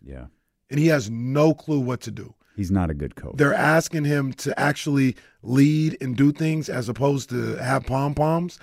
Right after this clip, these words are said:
Speaker 2: And he's like, "I didn't sign up for this. I was, I was just signing up for, for a field pass to
Speaker 1: Mm-hmm.
Speaker 2: watch my favorite, favorite team."
Speaker 1: Yeah.
Speaker 2: You're asking me for, they have no clue.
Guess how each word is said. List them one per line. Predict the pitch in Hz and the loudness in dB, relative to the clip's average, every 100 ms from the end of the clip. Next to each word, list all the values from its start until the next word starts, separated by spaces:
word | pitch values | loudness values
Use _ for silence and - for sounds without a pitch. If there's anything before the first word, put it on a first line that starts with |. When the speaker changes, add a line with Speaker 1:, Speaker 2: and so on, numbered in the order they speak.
| - _ - | -20 _ -6
Speaker 2:
And | 135 | 0
he's | 160 160 | 2 2
like, | 123 | -2
"I | 113 151 | 0 2
didn't | 240 | 2
sign | - 135 131 | 2 -2 -2
up | 127 | -4
for | 113 | -2
this. | 131 233 196 - - _ _ _ _ _ _ - - | 6 6 6 0 -18 _ _ _ _ _ _ -20 -10
I | 180 | -4
was, | 247 - - - - | -4 -6 -12 -20 -2
I | 165 | 2
was | 339 170 | 2 2
just | 160 | 4
signing | 175 165 165 | 4 4 4
up | 170 | 2
for, | 165 175 165 170 | 4 4 4 2
for | 160 160 160 156 165 - | -2 0 2 2 -2 -12
a | |
field | - 233 349 - | -2 2 2 2
pass | 180 151 113 - - - | 0 -2 -4 -12 -16 -10
to | 80 | -4
Speaker 1:
Mm-hmm. | 156 | 4
Speaker 2:
watch | 175 185 196 | 6 6 6
my | 190 | 6
favorite, | 208 202 202 - 190 | 6 4 0 -8 -2
favorite | 196 208 208 | 2 2 0
team." | 233 359 185 - _ | -2 -4 -6 -10 _
Speaker 1:
Yeah. | 65 65 65 - _ _ - | -18 -14 -14 -16 _ _ 0
Speaker 2:
You're | 202 | 2
asking | 202 208 | 2 0
me | 202 | -2
for, | - - _ _ - | -2 -8 _ _ -6
they | - | -4
have | 175 | 0
no | 185 180 | 2 0
clue. | 170 196 175 107 | 0 -2 -2 -2